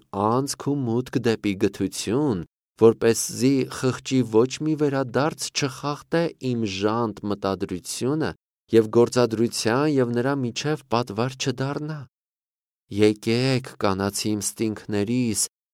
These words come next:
և փոխարկեցեք իմ կաթը մաղձի, ով սպանության դուք պաշտոնյաներ։ Ուր էլ որ լինեք, անտեսանելի ձեր էությունով մարդասպանության սպասարկելիս։ Եկ, թանձր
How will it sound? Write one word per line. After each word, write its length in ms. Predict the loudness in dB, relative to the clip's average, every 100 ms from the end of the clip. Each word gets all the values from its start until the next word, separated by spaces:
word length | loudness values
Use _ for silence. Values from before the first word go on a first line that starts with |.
| 0
և 160 | 0 0
փոխարկեցեք 920 | -4 0 0 2 0 2 2 2 0
իմ 140 | -4 -4
կաթը 540 | -2 0 0 -2 -4
մաղձի, 760 | -2 0 -2 -2 -6 -2 0 0 -2 _ _ _ _
ով 460 | 4 6 8 6 2 _
սպանության 960 | -8 -4 0 0 0 -4 -4 -6 -6
դուք 160 | -8 -12
պաշտոնյաներ։ 1080 | -10 -8 -8 -10 -10 -10 -12 -14 -16 -20 -20 _ _ _ _ 4
Ուր 240 | 8 10
էլ 180 | 10 6
որ 240 | 6 6
լինեք, 640 | 4 2 2 2 2 0 -4 _ _
անտեսանելի 800 | 2 4 4 2 2 2 2 2
ձեր 320 | 2 2 4
էությունով 840 | 4 4 0 -2 -2 0 0 0
մարդասպանության 1200 | -2 -4 -6 -10 -8 -6 -4 -4 -8 -6 -4 -4
սպասարկելիս։ 1400 | -6 -6 -4 -4 -6 -8 -10 -10 -10 -10 -12 -12 -6 -6 -6 _ _ _ _ _ _ _ _
Եկ, 760 | -8 -4 -2 -2 -4 -8 -10 -20
թանձր 720 | -18 -14 -10 -10 -10 -8 -8